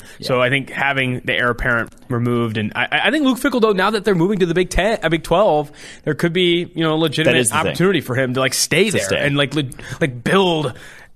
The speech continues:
Speaker 2: a, you know, team forward. So another, a couple other names, Billy Napier, U L M, you know,
Speaker 1: Mm.
Speaker 2: friend of the
Speaker 1: Our boy
Speaker 2: pod,
Speaker 1: Billy.
Speaker 2: friend of the pod, and then also Jamie Chadwell, another friend of the pod, maybe getting their jobs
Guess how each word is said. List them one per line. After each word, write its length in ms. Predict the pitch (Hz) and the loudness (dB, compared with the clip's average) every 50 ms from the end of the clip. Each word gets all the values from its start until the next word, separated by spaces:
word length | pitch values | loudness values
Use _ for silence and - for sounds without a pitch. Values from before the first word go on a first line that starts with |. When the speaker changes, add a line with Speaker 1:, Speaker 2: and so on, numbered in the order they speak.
| - | -2
Speaker 2:
a, 120 | 151 151 151 151 147 147 147 | 0 2 2 2 2 0 0
you 100 | 143 143 - - - - - | -2 -4 -10 -14 -12 -6 -2
know, 160 | 151 143 139 | 0 0 0
team 300 | 135 - - 151 143 127 | 0 0 0 0 0 -2
forward. 480 | 117 - 131 147 139 113 104 104 101 | -2 -2 -2 0 0 0 0 -2 -2
So 300 | - - 127 117 117 117 110 | -2 0 0 2 2 2 2
another, 320 | 101 147 151 160 175 185 143 | 2 2 2 2 2 2 0
a 140 | 151 139 | -2 -2
couple 200 | 147 180 185 180 | -2 0 2 2
other 160 | 165 165 165 156 | 2 2 2 2
names, 280 | 147 151 151 139 - | 0 0 0 -2 -6
Billy 280 | 131 120 - 135 147 151 | -8 -6 -2 -2 0 0
Napier, 420 | 147 135 131 131 151 147 151 156 156 | 0 0 -2 0 -2 -2 -2 -2 -2
U 140 | 135 139 139 | -2 0 2
L 140 | 139 135 123 | 2 2 2
M, 180 | 117 123 151 - - - - - | 0 -2 -4 -8 -14 -20 -10 -4
you 80 | - 127 | -2 0
know, 80 | 107 101 | 0 0
Speaker 1:
Mm. 80 | 87 - - - - - - - | -2 -6 -10 -20 -20 -20 -20 -16
Speaker 2:
friend 240 | - - 175 151 139 | -6 -2 0 2 2
of 40 | 135 | 0
the 20 | 120 | 0
Speaker 1:
Our 40 | 95 | 0
boy 60 | 123 113 98 | 2 2 2
Speaker 2:
pod, 60 | 90 | 2
Speaker 1:
Billy. 180 | 85 80 80 107 117 - - - | 0 0 -2 -4 -6 -8 -14 -6
Speaker 2:
friend 220 | - - 160 170 190 | -2 0 2 2 2
of 40 | 196 | 0
the 60 | 175 | -2
pod, 220 | - 127 110 120 147 | 0 0 0 0 0
and 60 | 175 | 0
then 80 | 175 165 | 2 2
also 240 | 165 170 165 185 165 | 4 4 4 2 2
Jamie 260 | 127 156 165 170 165 | 2 2 0 0 0
Chadwell, 420 | 151 - 180 202 190 113 95 - - | 0 0 0 0 0 -2 -4 -6 -4
another 420 | - 147 151 165 170 147 101 - - - | -2 0 2 2 2 2 -2 -6 -8 -8
friend 260 | - - 156 147 151 | -2 0 2 2 2
of 60 | 147 | 0
the 60 | 135 127 | -2 -2
pod, 400 | - - 165 156 113 101 85 85 | 0 0 2 2 2 0 -2 -2
maybe 240 | 135 135 135 131 | -2 0 0 2
getting 120 | 135 143 123 | 0 0 0
their 100 | 131 123 | -2 -2
jobs 440 | 117 - - 165 147 127 120 110 - | -2 0 2 2 2 2 0 -4 -8